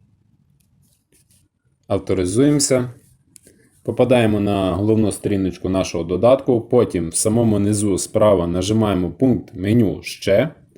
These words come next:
Ось оці такі чотири крапочки. Ось так. І в самому верху справа навпроти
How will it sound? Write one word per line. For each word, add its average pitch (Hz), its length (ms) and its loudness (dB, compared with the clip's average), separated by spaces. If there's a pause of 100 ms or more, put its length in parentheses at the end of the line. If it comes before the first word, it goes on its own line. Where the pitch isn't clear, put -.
(180)
Ось 101 240 -2
оці 95 280 -2
такі 90 400 -2 (840)
чотири 104 440 0
крапочки. 139 680 -2 (600)
Ось 90 220 -10
так. 139 300 0 (380)
І 151 100 4
в 143 60 2
самому 123 460 4
верху 170 560 2 (280)
справа 147 580 4
навпроти 104 600 0